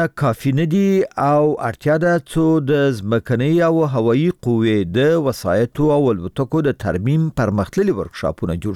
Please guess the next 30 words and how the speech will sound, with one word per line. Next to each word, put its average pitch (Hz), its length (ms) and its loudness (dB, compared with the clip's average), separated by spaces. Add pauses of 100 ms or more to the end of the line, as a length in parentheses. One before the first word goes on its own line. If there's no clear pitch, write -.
شي. 127 100 -4 (400)
دفاع 185 300 0
وزارت 151 360 0
وروسته 143 380 -2
له 131 140 2
دې، 127 520 -2 (220)
دې 120 340 0
مسئلې 117 400 0
ته 117 140 0
اشاره 104 280 0
وکړه 185 260 -2 (100)
چې 185 280 0
په - 160 -4
امریکا 120 320 -2
کې 147 140 -4 (120)
افغان 107 220 -2 (100)
سفیر 175 260 0
وویل، 196 460 2 (300)
له 135 140 0
امریکایي 143 400 0
چارواکو 127 420 0
یې 110 160 2
غوښتي 160 320 0
دي 185 80 0
چې - 160 -2 (120)
د 156 160 0
زغروالو 107 520 0 (100)
موټرو 151 400 0
د 175 160 -2
ترمیم 117 400 -2